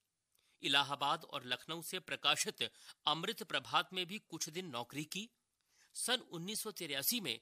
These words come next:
जनसत्ता अखबार में साहित्य संपादक का पद संभाला। कुछ समय सहारा समय में संपादन कार्य करने के बाद आजकल वे नेशनल बुक ट्रस्ट से जुड़े हैं। मंगलेश डबराल के चार कविता संग्रह प्रकाशित हुए हैं,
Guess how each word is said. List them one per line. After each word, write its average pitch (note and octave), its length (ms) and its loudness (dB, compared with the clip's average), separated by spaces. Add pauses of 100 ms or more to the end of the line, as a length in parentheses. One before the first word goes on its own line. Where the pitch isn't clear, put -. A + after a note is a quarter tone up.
(300)
जनसत्ता G3+ 580 0
अखबार D3 560 2
में G#3+ 120 -4
साहित्य D#3 460 -2
संपादक C#3 640 -4
का G3+ 140 0
पद E3+ 240 -2
संभाला। A#2 440 -2 (800)
कुछ - 180 -2
समय E3+ 320 0 (340)
सहारा G3 460 10
समय F#3 300 2
में G#3 140 -4
संपादन C3 540 -2
कार्य B2 240 0
करने C3 280 -2
के A#2+ 140 -12
बाद C3 300 8 (460)
आजकल D#3 440 4
वे G3 200 -4
नेशनल D#3+ 500 -4
बुक D3+ 320 -10
ट्रस्ट - 360 -4
से D3+ 160 -2
जुड़े B2 240 -6
हैं। A2+ 320 2 (720)
मंगलेश F3+ 440 4
डबराल E3+ 380 0
के A3+ 160 -8
चार F#3 400 6
कविता E3+ 460 -4
संग्रह D3+ 440 -6
प्रकाशित B2 560 -2
हुए A#2+ 140 -6
हैं, A2+ 260 4